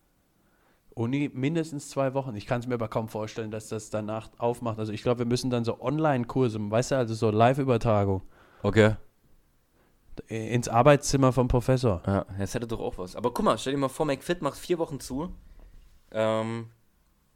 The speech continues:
Speaker 2: was machst du dann?
Speaker 1: Dann mach ich, in der Zeit esse ich dann mehr. Ja, weil man sagt ja, achtzig Prozent Ernährung, zwanzig Prozent Training. Muss ich die Zeit mehr essen, ne? Ist hundert Prozent
Speaker 2: Musst mehr
Speaker 1: Ernährung.
Speaker 2: essen.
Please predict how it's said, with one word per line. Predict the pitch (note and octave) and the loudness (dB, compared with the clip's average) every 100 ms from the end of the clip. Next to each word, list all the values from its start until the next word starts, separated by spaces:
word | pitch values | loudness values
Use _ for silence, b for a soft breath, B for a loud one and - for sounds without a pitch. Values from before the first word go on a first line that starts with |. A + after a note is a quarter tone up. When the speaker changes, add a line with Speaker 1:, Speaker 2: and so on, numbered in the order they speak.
| _ _ _ _ _ _ | _ _ _ _ _ _
Speaker 2:
was | F2+ G#2+ | -6 0
machst | D#3+ - | 0 2
du | |
dann? | G#2 F2+ - | 2 2 2
Speaker 1:
Dann | A2+ | 4
mach | A#2+ C3+ | 4 2
ich, | |
in | C3+ | 2
der | C3 C3+ | 2 4
Zeit | D3+ C#3 | 2 2
esse | D3 F#3 | 0 0
ich | - | 2
dann | C3 | 2
mehr. | A2+ A2 G2+ | 4 2 0
Ja, | B2 C#3 D#3 C3+ | 2 4 4 2
weil | |
man | B2 A#2+ | 2 4
sagt | C3 C3+ | 2 2
ja, | - | 0
achtzig | C3+ - C#3+ | -2 -4 -4
Prozent | - C#3+ C3+ A#2+ | 0 0 0 0
Ernährung, | A#2 A#2+ C3 D3 | 2 4 4 2
zwanzig | - A#2 C3 C3 - - | 0 -2 0 -4 -6 2
Prozent | - A#2+ A#2 A2+ | 4 6 2 2
Training. | A#2+ B2+ D3+ D3 B B B B | 2 2 0 -4 B B B B
Muss | A#2+ A#2 | 0 0
ich | B2+ | -4
die | C3 A#2+ | -4 0
Zeit | B2+ A#2 | 2 2
mehr | B2+ A#2 A#2 | 0 -2 0
essen, | B2+ - G2+ | -2 -4 -4
ne? | A2+ B2 | -4 -4
Ist | B2 | 0
hundert | B2+ A2 | 0 2
Prozent | A2+ - G2+ | 0 -2 -4
Speaker 2:
Musst | F#2 | -4
mehr | G#2 | -6
Speaker 1:
Ernährung. | E2+ F#2 | -6 -8
Speaker 2:
essen. | F#2+ | -10